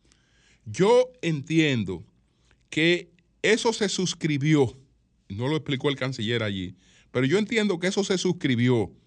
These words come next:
aunque no tiene la firma del canciller, sí la del representante dominicano ante la Comisión,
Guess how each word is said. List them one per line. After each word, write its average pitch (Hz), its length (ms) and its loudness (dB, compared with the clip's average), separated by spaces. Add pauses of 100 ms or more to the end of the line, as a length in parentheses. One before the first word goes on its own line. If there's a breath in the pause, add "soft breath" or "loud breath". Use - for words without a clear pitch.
(540)
aunque 127 300 -2
no 147 140 0
tiene 190 260 -2
la 160 100 0
firma 175 300 0
del 165 120 -2
canciller, 143 640 -2 (280 soft breath)
sí 208 640 0 (420 soft breath)
la 139 360 0
del 143 400 0
representante 147 920 -2
dominicano 131 720 -2
ante 131 160 -6
la 127 100 -4
Comisión, 143 680 -2